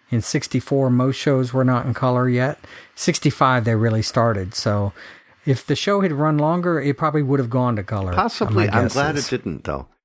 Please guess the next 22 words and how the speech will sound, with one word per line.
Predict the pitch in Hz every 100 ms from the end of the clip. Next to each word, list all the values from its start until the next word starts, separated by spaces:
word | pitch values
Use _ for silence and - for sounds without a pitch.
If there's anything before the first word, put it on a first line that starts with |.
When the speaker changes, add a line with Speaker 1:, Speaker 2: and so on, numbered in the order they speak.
| _ _ _
Speaker 2:
It | 98 95
kinda, | 113 113 -
it, | 101 104
Speaker 1:
Yeah, | 208
I'm | 196 214
kinda | 220 196
glad | 185 170 165
it | 147
Speaker 2:
it |
Speaker 1:
didn't | - 156
either. | 147
Speaker 2:
maintained | 117 101 117 113
Speaker 1:
It, | 104
Speaker 2:
that | 85
Speaker 1:
it |
Speaker 2:
Universal | 87 101 95 101 - 92
Monsters | 92 92 - - 90 82 76 - - - _ _ _ -
feeling, | 123 98 170
Speaker 1:
Yeah, | 240 220 98
Speaker 2:
you | 87
know? | 87 90
Speaker 1:
yeah, | 170 165